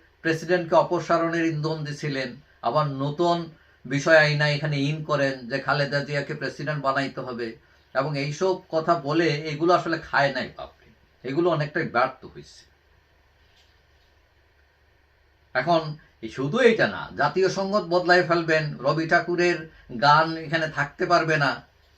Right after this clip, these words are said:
কথায় কথায় জয় বাংলা করে দেবেন, সেনাপ্রধানকে পর্যন্ত হুমকি দিচ্ছেন। এবং শোনা যাচ্ছে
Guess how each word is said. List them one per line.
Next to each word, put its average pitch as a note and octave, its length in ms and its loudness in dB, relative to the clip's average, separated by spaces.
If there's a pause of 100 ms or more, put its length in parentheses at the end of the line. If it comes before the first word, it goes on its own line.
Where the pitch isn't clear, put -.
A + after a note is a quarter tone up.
(180)
কথায় E3 340 4
কথায় D#3+ 300 2
জয় C#3+ 320 4
বাংলা F3 320 6
করে F3+ 260 2
দেবেন, D#3+ 440 0 (640)
সেনাপ্রধানকে E3+ 880 0
পর্যন্ত F3+ 460 -2
হুমকি F3 460 -2
দিচ্ছেন। D3+ 440 -4 (2250)
এবং C#3 240 0
শোনা D#3+ 340 2
যাচ্ছে A2+ 520 0